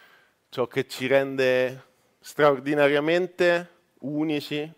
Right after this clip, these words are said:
e complessi. È vero anche che il caso e il disordine da soli, senza controllo, non sarebbero altro che, eh, entropia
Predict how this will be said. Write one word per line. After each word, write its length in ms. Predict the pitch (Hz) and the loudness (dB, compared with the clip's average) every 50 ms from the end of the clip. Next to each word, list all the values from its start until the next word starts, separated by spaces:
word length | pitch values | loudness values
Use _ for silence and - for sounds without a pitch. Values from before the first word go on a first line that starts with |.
| _ | _
e 120 | - 120 117 | -12 -12 -8
complessi. 840 | - 143 123 117 - - 127 117 113 104 - - - 113 110 107 _ _ - - - - - - - _ _ | -6 -6 -8 -4 0 4 6 6 6 4 0 -6 -10 -8 -10 -10 _ _ -20 -20 -20 -20 -20 -20 -20 _ _
È 120 | - - 123 | -4 -4 0
vero 280 | 127 143 175 175 147 | 4 4 6 6 6
anche 360 | 139 143 160 175 165 - 156 139 | 6 4 4 2 0 -2 -2 0
che 320 | 123 143 139 131 120 120 _ _ _ _ _ _ _ _ | 2 2 2 2 0 -6 _ _ _ _ _ _ _ _
il 200 | - 113 113 - | -18 -16 -16 -6
caso 420 | - 147 139 135 147 156 131 131 | 0 4 6 6 6 6 6 2
e 40 | 139 | 0
il 60 | 131 | -2
disordine 720 | 127 131 135 123 135 156 160 160 151 127 135 139 131 131 127 | -4 -8 -6 -2 2 4 4 4 2 -2 -4 -4 -2 -2 0
da 120 | 131 135 | 2 0
soli, 640 | 135 - 156 151 151 156 160 156 156 160 156 156 160 - | 0 0 0 0 0 0 0 0 0 0 0 -2 -4 -6
senza 380 | - - 131 131 - - 139 | -8 -8 -6 -6 -4 -4 -4
controllo, 920 | 131 - 135 135 120 - 147 139 135 135 139 143 139 139 139 139 147 147 _ _ _ _ _ _ _ _ _ _ _ | -4 -4 -6 -10 -8 -2 0 2 2 2 2 0 0 0 0 -2 -2 -6 _ _ _ _ _ _ _ _ _ _ _
non 180 | - 117 113 110 | -16 -14 -14 -8
sarebbero 460 | - - 135 127 127 123 127 123 123 | -6 -4 -4 -4 -4 -4 -2 0 2
altro 300 | 123 127 120 - 127 127 | 2 0 0 -4 -6 -4
che, 320 | - - 135 123 123 117 - - - - - _ _ _ _ | -2 0 0 0 0 -2 -6 -14 -20 -20 -20 _ _ _ _
eh, 460 | - 123 127 127 123 123 120 120 120 | -6 -4 -2 -2 -2 -2 -4 -4 -6
entropia 920 | 127 135 139 127 - 147 135 131 - - 139 139 147 143 139 139 135 143 | -6 -6 -6 -6 -4 -2 -4 -4 -4 -8 -6 -2 2 2 2 2 2 -2